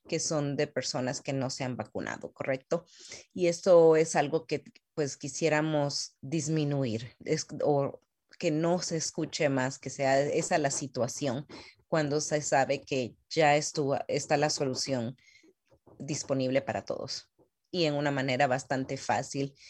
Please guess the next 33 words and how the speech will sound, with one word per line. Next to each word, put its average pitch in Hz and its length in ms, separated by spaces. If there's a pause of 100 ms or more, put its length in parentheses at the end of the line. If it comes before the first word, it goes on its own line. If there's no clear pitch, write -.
(160)
si 139 240
es 127 160
que 131 340
nos 131 200
ponemos 139 380
a 156 60
analizar 139 760 (180)
como 147 260
en 143 120
nuestros 131 320
países 127 400
de 135 80
Latinoamérica, 131 840 (380)
muchos 156 460
han 151 180
tenido 139 340
que - 80
hasta 151 240
viajar 135 400
a 147 40
Estados 135 440
Unidos 123 280
para 120 180
obtener 127 320
una 127 160
vacuna, 131 520 (440)
y 151 80
aquí 139 300
lo 135 80
obtenemos 127 500
en 120 100
cada 113 200
esquina. - 460